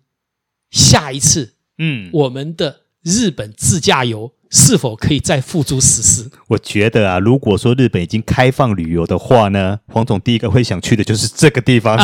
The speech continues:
Speaker 1: <laughs> 没有错，没有错，
Speaker 2: <laughs> 因为我觉得
Speaker 1: 没有错。
Speaker 2: 黄总讲得好兴奋啊，
Speaker 1: 对。
Speaker 2: 因为而且感觉印象非常的深刻。
Speaker 1: 是。
Speaker 2: 但我必须坦白说，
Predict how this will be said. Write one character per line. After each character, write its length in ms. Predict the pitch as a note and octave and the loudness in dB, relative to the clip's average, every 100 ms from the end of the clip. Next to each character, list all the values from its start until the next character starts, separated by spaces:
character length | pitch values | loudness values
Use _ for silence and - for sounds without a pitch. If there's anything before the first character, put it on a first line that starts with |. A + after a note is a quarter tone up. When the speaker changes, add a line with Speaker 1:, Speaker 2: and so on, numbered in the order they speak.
| F#3+ F4+ | 4 4
Speaker 1:
<laughs> 280 | - B3+ B3+ A#3 | 6 6 8 8
没 60 | |
有 120 | B3+ | 8
错， 260 | G3 A#3+ G#3 | 8 6 6
没 100 | G#3 | 6
有 100 | G3+ | 6
错， 160 | A#3+ F3+ | 8 8
Speaker 2:
<laughs> 40 | E3+ | 8
因 60 | |
为 100 | C#4 | 8
我 60 | F3 | 8
觉 200 | D#3+ A3 | 8 6
得 80 | F#3 | 6
Speaker 1:
没 80 | B3 | 4
有 140 | A3+ | 2
错。 20 | |
Speaker 2:
黄 200 | - E3+ | 2 2
总 160 | E3 D3 | 4 2
讲 180 | C#3+ A#2 | 2 0
得 140 | B2 | 0
好 260 | A2+ G#2 G2 | 2 2 0
兴 360 | - C#3 C3 | 0 0 -2
奋 340 | C3 C#3+ G2+ F#2+ | 0 2 2 0
啊， 140 | E2+ | 0
Speaker 1:
对。 140 | D3 C#3 | 2 4
Speaker 2:
因 60 | |
为 20 | |
而 100 | D#3 | 6
且 180 | C#3+ A2 F#2+ | 4 2 -2
感 200 | G2 F#2 | -4 -6
觉 80 | |
印 220 | F#2 C3 A2+ | -6 -4 -2
象 160 | A#2 | -4
非 260 | G#2 C3+ C3+ | -4 -4 -4
常 160 | - | -4
的 80 | F2+ | -10
深 220 | E2 G2 | -8 -8
刻。 100 | F2+ F#2+ | -8 -2
Speaker 1:
是。 220 | - D#3+ | 2 6
Speaker 2:
但 100 | A3 | 6
我 100 | B2+ | 6
必 80 | A#2+ | 4
须 140 | D3 | 2
坦 140 | C#3 G2 | 0 -2
白 160 | F#2 | -4
说， 240 | F#2 G2+ | -2 -4